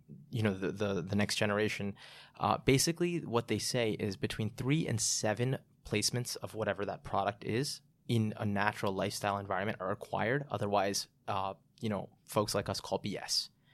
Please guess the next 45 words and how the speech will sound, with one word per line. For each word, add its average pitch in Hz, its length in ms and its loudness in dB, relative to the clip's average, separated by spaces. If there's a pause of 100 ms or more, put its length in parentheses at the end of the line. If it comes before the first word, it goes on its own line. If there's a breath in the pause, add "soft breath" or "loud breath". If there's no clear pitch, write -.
(160 soft breath)
and 113 100 2
they 110 80 8
think 110 180 0
that 104 160 0
they're 92 100 -2
paid - 280 -8
placements. - 460 -10 (380 loud breath)
What - 140 2
we 180 180 4
have 120 420 2
is 107 140 -2
a 101 80 2
very, 113 680 2
very 101 380 0
human, 107 680 -6
natural 92 520 -4
moment. - 440 -10
It's - 200 -6
the 113 80 -4
moment 113 400 2
where 107 100 2
you're 104 80 4
proposing. 98 680 -4 (340 loud breath)
Very 117 280 4
<laughs> - 0 -
hard 123 260 10
to 135 80 10
fake 104 300 0
or 101 40 2
stage. 101 480 -2 (300 loud breath)
And 123 180 2
so 120 220 8
we 131 300 2
physically 117 640 0 (160)
are 104 160 6
looking 107 280 0
for 104 140 0
people 101 300 -6
to 101 100 -6
showcase 101 440 -4
that 101 200 -4
experience. - 640 -8 (320 soft breath)
Wherever 120 500 8
they 120 220 4
are, 117 400 2